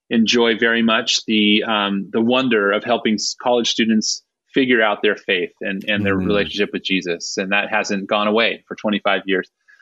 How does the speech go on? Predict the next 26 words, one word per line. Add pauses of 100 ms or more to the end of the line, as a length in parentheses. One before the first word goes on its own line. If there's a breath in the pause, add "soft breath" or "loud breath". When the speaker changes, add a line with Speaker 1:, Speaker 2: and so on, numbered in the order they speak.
(120)
Speaker 1:
Along
the
way,
I've
done
a,
a
bunch
of
study
and
research
and
then
practice
around (300)
women
and
men
working
together
in
ministry.
And
so
that's,